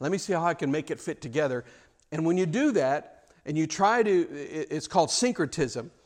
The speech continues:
when you try to m-, marriage one belief with another, be-, with Christianity, um, when you try to do that, what ends up happening is you really end up with n-, neither one of them. <laughs> And you certainly don't end up with anything that's Christian.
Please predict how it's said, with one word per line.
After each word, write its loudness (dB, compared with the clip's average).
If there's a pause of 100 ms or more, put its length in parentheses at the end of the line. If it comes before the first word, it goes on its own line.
(120)
when -4
you -4
try 4
to 4
m-, -2
marriage 2 (100)
one 4
belief 2
with 0
another, 0
be-, -2
with -4
Christianity, 0 (580)
um, 0 (520)
when 0
you 0
try 0
to -4
do 0
that, 2
what 2
ends 2
up 2
happening 0
is -2
you -4
really 4
end 2
up -2
with -4
n-, -10 (400)
neither 2
one 2
of -4
them. -12 (160)
<laughs> -2 (1040)
And -2
you 0
certainly 4
don't -2
end -2
up -6
with -6
anything -4
that's -12
Christian. -8